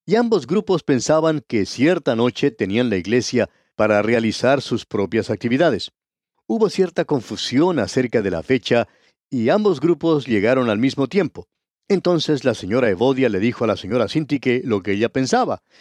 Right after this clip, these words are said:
y luego la otra le replicó de la misma manera. Ellas quizá pensaban de la misma manera, pero estaban dirigiéndose en caminos un poco diferentes, ¿ve usted?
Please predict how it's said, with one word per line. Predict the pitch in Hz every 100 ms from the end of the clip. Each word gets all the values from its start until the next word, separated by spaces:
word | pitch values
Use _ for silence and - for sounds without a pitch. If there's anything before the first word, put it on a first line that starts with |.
| - -
y | 156
luego | 156 147
la | 120
otra | 123 165 151
le | 139 127
replicó | 123 113 98 143 143
de |
la | 131 95
misma | 110 107 110
manera. | 117 151 98 76 _ _ _ _ _ -
Ellas | 190 190 170 147 - -
quizá | 135 - 156
pensaban | 139 104 131 135
de | 117
la | 101
misma | 110 117 117
manera, | 101 104 135 - -
pero | 160
estaban | 135 170 170
dirigiéndose | 139 117 156 156 135 131
en | 117
caminos | 107 120 147 131 - - -
un | 180
poco | - 190 165
diferentes, | 143 110 175 139 92 78
¿ve | 104
usted? | 98 143